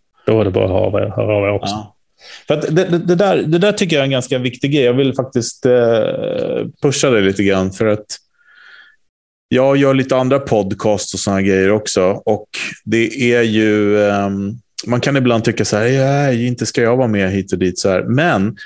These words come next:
Speaker 2: det går också inflation lite grann i de här s-, namnen som man har hört. Man har sett dem, de är
Speaker 1: Mm.
Speaker 2: med på podcaster. Och de, precis som vi börjar göra, s-, pratar om samma saker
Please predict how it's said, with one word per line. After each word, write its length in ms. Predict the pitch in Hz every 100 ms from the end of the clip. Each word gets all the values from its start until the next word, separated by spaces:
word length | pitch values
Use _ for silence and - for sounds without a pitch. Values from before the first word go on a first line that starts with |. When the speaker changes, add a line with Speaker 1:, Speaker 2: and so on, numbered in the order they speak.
| -
Speaker 2:
det 80 | 127
går 220 | 131 151
också 200 | 156 -
inflation 680 | 135 131 139 131 165 180 180
lite 220 | 156 139 110
grann 280 | 104 101
i 20 | 98
de 160 | 98
här 160 | 98 92
s-, 240 | - - 104
namnen 560 | 95 92 90 90 90
som 180 | - 92
man 160 | 92 98
har 60 |
hört. 420 | 123 147 - -
Man 120 | 113 135
har 60 |
sett 340 | - - 175 -
dem, 220 | - 87 92
de 140 | 113
är 40 |
Speaker 1:
Mm. 100 | 131
Speaker 2:
med 280 | 120 151 165
på 100 | 170
podcaster. 680 | 151 90 - 98 92 - 92 - - - - -
Och 200 | 107 -
de, 280 | 113 110 110
precis 480 | 117 117 120 113
som 140 | 113 104
vi 160 | 120
börjar 160 | 139 160
göra, 300 | 143 107 95
s-, 260 | 95 - -
pratar 320 | 113 98 101
om 100 | 101
samma 260 | 104 95
saker 460 | 95 90 90 -